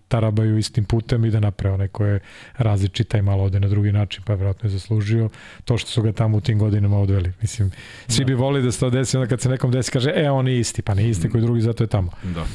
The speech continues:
Speaker 1: Želimo da uspe i da napravi put. Mislim da je Pat Riley i sredina Miami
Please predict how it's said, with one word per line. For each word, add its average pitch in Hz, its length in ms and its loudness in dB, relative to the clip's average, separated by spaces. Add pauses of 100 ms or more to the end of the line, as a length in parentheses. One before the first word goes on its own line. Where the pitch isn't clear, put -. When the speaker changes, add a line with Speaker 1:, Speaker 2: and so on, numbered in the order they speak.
(140)
Speaker 1:
Želimo 98 380 2
da 95 100 2
uspe 110 320 0
i 107 40 2
da 101 100 2
napravi 104 400 0
put. 110 380 -2 (680)
Mislim 104 380 0
da 95 80 2
je 92 240 2 (120)
Pat 107 180 -2
Riley 101 460 2
i 95 40 0
sredina 98 460 0
Miami 98 440 2